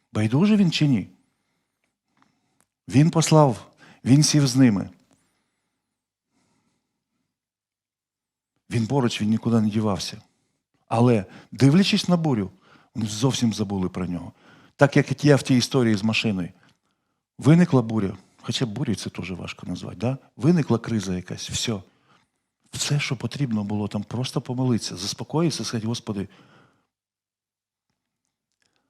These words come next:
просвіти. Господи, що робить?» Нам більше притаманно зразу діяти. Тридцять дев'ятий вірш. Вставши,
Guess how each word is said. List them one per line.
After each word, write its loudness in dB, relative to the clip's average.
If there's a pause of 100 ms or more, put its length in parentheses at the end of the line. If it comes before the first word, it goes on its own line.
(100)
просвіти. -10 (640)
Господи, -8
що -8
робить?» -8 (3000)
Нам 4
більше 2
притаманно 0
зразу -4
діяти. -8 (2250)
Тридцять 6
дев'ятий 2
вірш. 0 (1700)
Вставши, -2